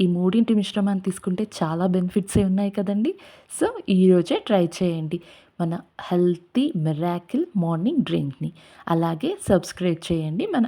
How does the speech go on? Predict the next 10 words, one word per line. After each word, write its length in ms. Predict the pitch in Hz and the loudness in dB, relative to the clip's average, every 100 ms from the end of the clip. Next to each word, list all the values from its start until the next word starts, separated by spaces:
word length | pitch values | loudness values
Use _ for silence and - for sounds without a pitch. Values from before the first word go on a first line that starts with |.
| - | 0
అనుస్వే 460 | 160 160 - 262 381 | -2 -2 -4 -4 -2
ఛానల్‌ని. 480 | 226 170 156 147 - - - 175 | -4 -4 -4 -6 -8 -12 -8 -2
ఇలాంటి 380 | 170 170 170 | 0 0 -4
కుకరీకి 520 | 180 180 180 175 175 - | -2 -2 0 -4 -4 -6
సంబంధించిన 720 | 170 156 156 160 156 - 165 | -4 -2 -2 -4 -4 -4 -2
వీడియోస్, 520 | 156 160 160 156 156 | 2 2 2 -2 -4
టిప్స్ 340 | - 160 - - | -2 -2 -4 -4
మీకు 220 | 180 170 - | -2 -2 -2
అందిస్తూనే 540 | 160 156 156 160 175 | 0 0 0 0 0
ఉంటాను. 480 | 370 220 - 147 151 | 2 2 2 0 -2